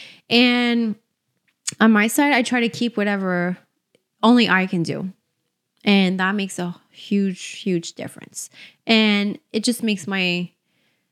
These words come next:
my days, uh, much more enjoyable and much less, um, less overwhelming. So I just, I have less things in my schedule, but everything that's there is really important. So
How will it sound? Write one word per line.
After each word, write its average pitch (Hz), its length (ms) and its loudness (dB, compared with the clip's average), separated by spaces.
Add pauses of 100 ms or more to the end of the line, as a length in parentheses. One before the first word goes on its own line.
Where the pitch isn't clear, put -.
(160)
my 208 160 4
days, 185 760 -2
uh, 180 260 2
much 190 340 -2
more 165 380 -4
enjoyable 165 760 -4
and 175 500 -4 (100)
much 220 360 0
less, 220 480 -4 (100)
um, 175 500 -2 (440)
less 233 220 4
overwhelming. 196 840 0 (420)
So 175 480 0
I 190 100 -4
just, - 420 -8 (420)
I 226 120 6
have 262 220 4
less 214 320 2
things 311 440 0
in 247 180 -2
my 254 140 0
schedule, 233 500 0
but 214 260 -2
everything 220 380 -4
that's 190 240 -4
there 180 280 0
is - 320 -8 (100)
really 196 360 0
important. 170 600 -6 (600)
So 170 680 2